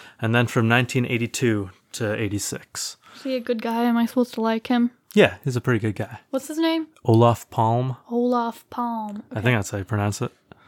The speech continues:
Speaker 2: Oh, I bu-, I buy it.
Speaker 1: Um, though some were suspicious of his ar-, aristocratic upbringing, he was widely beloved on the Swedish left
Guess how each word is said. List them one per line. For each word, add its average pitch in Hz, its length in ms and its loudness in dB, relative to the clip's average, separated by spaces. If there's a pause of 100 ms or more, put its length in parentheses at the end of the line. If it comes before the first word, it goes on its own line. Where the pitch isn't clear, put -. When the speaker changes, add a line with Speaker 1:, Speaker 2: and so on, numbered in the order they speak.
Speaker 2:
Oh, 247 260 0
I 269 100 2
bu-, 233 280 0
I 254 120 -16
buy 226 280 -12
it. 247 100 -12 (540)
Speaker 1:
Um, 127 540 6 (380)
though 135 100 6
some 180 240 6
were 180 80 8
suspicious - 680 2
of 113 100 4
his 113 180 2
ar-, 120 320 2
aristocratic 120 760 4
upbringing, 120 560 4
he 113 100 4
was 123 180 6
widely 160 340 8
beloved 135 540 6
on 107 140 6
the 104 60 2
Swedish 117 460 2
left 123 440 2